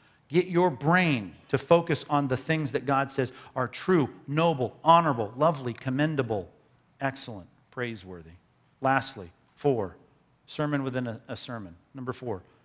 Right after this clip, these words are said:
Hebrews nine twenty-three through twenty-five. Twenty-three through twenty-five. Here's another passage we often just quote, verses twenty-four and twenty-five, that talks about not forsaking the assembling of yourselves together, but it starts with this. Don't give up that commitment, that hope, that,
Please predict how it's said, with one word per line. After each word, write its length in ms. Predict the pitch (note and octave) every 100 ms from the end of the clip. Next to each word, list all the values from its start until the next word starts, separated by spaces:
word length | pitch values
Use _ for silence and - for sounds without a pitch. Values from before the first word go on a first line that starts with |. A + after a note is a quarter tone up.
| _
Hebrews 380 | D#3+ C3+ C3
nine 340 | A#2+ C3 A#2+ G2
twenty-three 440 | - B2 - B2+
through 140 | A#2 A2+
twenty-five. 600 | B2 A2 G2+ A2 F2+ E2 _ _ _ _ _ _ _ _ _ _ _ _
Twenty-three 340 | G#3 F3+ F3+
through 120 | D#3+
twenty-five. 440 | D3+ E3+ D#3+ D#3+ B2+
Here's 140 | D3+
another 240 | D#3 D#3 D3+
passage 320 | D#3 C#3+ C#3
we 100 | D3
often 260 | D3 D3
just 200 | C3+ C#3
quote, 180 | - D#3
verses 260 | C#3+ D3 C#3+
twenty-four 400 | - D#3 - D3+
and 80 | C#3+
twenty-five, 420 | D3 C3 D3 C#3
that 100 | C#3
talks 220 | D3 C#3
about 200 | C#3 C3+
not 180 | C#3+ -
forsaking 600 | C#3+ - D3+ D3 C#3+ D3
the 160 | C#3+ C3+
assembling 400 | - D3+ D3+ C#3+
of 60 |
yourselves 340 | C3 C3 C#3+ A#2+
together, 320 | C3 C#3 D3
but 100 | B2+
it 80 | A#2
starts 300 | E3 E3+ -
with 140 | B2
this. 260 | D3+ A#2+ -
Don't 560 | A#2+ C#3+ D3 D3 D3
give 240 | - C3+ C3
up 300 | C3+ C3+ C3+
that 200 | B2+ -
commitment, 440 | C#3+ C3+ C#3 C#3
that 180 | C3 A#2+
hope, 320 | - E3 D3+
that, 240 | C#3+ C3